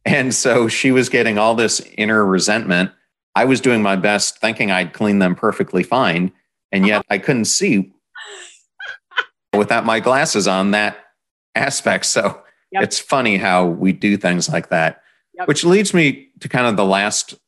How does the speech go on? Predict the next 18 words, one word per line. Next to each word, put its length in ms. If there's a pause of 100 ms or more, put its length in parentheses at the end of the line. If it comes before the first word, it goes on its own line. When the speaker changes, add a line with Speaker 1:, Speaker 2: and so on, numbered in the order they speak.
(140)
Speaker 1:
chapter 380
in 80
your 120
book, 480
which 280
I 100
think 240
is 180
a, 300
a 80
great 240
topic 460
to 80
close 400
on, 240
and 100
that 160
is 320